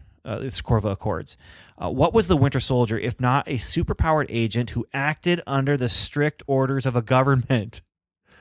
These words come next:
Would the Avengers be any different if they signed f-,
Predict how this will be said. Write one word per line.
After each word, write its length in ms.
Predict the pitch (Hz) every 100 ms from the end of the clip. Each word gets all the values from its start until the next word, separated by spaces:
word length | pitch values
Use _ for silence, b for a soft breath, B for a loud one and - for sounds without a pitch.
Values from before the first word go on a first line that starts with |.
| b b b b
Would 320 | 135 135 165
the 140 | 170 202
Avengers 600 | 143 147 143 139 143 127
be 240 | 127 127 -
any 260 | 143 175
different 440 | 143 139 - 123 -
if 140 | 113
they 180 | - 127
signed 560 | - - 135 139 143 143
f-, 200 | -